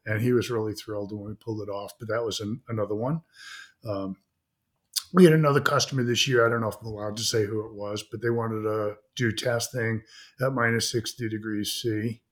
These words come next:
and there aren't any probes that can tolerate that. So they asked us if we could,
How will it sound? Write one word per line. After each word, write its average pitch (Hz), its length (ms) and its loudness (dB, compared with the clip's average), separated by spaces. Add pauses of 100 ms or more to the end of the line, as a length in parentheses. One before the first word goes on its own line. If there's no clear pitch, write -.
(480)
and 117 120 0
there 113 100 4
aren't 113 180 0 (120)
any 107 80 -2
probes 107 500 -4
that 110 120 -6
can 110 140 -8
tolerate 107 560 -6
that. 123 260 -8
So 120 140 -4
they 110 180 0
asked 107 260 -6
us 117 240 -8
if - 80 -20
we 107 160 0
could, 104 300 -6